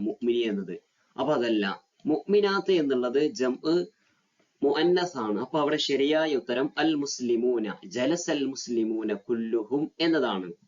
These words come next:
രണ്ടാമത്തത്, ഖാലത്ത് ഇംറഅത്തു ഫിർഔന, ഫിർഔനിന്റെ ഭാര്യ പറഞ്ഞു. അവിടെ ശരിയായ ഉത്തരം കുല്ലുഹുന്ന എന്നത് ജം ആണ്. കിൽത്താഹുമ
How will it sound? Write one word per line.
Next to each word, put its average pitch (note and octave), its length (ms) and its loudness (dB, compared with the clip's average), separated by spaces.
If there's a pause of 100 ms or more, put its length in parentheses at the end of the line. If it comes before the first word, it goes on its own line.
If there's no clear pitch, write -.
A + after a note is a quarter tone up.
(880)
രണ്ടാമത്തത്, F3 680 2 (540)
ഖാലത്ത് G3 540 2
ഇംറഅത്തു G3 540 2 (140)
ഫിർഔന, C3 580 2 (720)
ഫിർഔനിന്റെ C#3 840 2 (200)
ഭാര്യ B2+ 380 2 (720)
പറഞ്ഞു. D#4+ 460 4 (1000)
അവിടെ C#3+ 320 2
ശരിയായ C3+ 420 2
ഉത്തരം B2+ 200 -2 (120)
കുല്ലുഹുന്ന D#3 580 2 (180)
എന്നത് B2+ 220 0 (120)
ജം C3+ 140 2 (200)
ആണ്. A2+ 140 0 (280)
കിൽത്താഹുമ E3 600 0